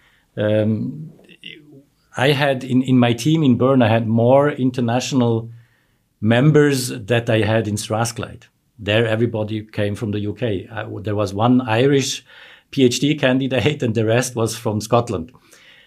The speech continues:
Um, I don't think that to spend some time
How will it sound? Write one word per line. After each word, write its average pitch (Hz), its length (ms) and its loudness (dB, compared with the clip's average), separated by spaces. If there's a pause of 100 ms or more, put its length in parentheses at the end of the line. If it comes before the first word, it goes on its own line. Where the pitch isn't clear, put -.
(120)
Um, 113 580 2 (340)
I 113 100 2
don't 175 320 4
think - 760 -2 (680)
that 117 500 -2 (400)
to 120 120 -4
spend 139 460 0
some 117 400 0
time 123 540 0